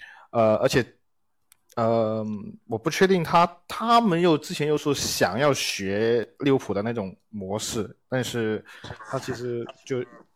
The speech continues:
后卫也是人，人很少嘛，你不确定他到底是很有钱，还是说就是像利物浦这样，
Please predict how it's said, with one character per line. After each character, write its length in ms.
后 180
卫 140
也 120
是 280
人， 260
人 180
很 160
少 240
嘛， 140
你 80
不 140
确 100
定 140
他 120
到 220
底 320
是 340
很 100
有 140
钱， 500
还 160
是 140
说 240
就 160
是 160
像 220
利 80
物 40
浦 140
这 80
样， 100